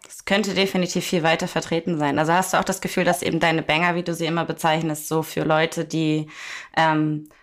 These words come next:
dich vielleicht kennen wegen deiner, äh, emotionaleren Songs, dann auch so ein, "Hey, jetzt gehst du nach vorne und jetzt reißt du irgendwie die,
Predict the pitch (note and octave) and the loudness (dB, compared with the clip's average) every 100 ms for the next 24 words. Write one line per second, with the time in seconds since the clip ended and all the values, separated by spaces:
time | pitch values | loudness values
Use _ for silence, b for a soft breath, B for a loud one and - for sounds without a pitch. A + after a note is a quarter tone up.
0 | b _ _ F3 E3 F3+ E3 - F3 E3+ | b _ _ 0 2 4 2 2 2 2
1 | D#3 E3 E3+ E3 D#3+ D#3 D#3 - - - | 2 2 2 2 2 2 2 -2 -4 0
2 | D#3 D#3 D#3 D#3+ D#3+ D#3+ D#3 E3 D#3+ D#3+ | 2 4 2 0 0 0 2 2 0 0
3 | D#3 D#3+ - D3+ D#3 - D#3 D3 D3+ E3 | -2 0 -2 0 0 0 0 0 2 2
4 | E3 E3+ - E3+ - D#3 D#3+ D#3 D#3+ D#3 | 2 -2 -2 -4 -2 -2 0 2 2 2
5 | D#3 D#3 - - D#3 D3+ - D3+ D#3 D#3 | 0 -2 -4 -2 -2 0 -2 0 0 0
6 | D3+ D3 | 0 0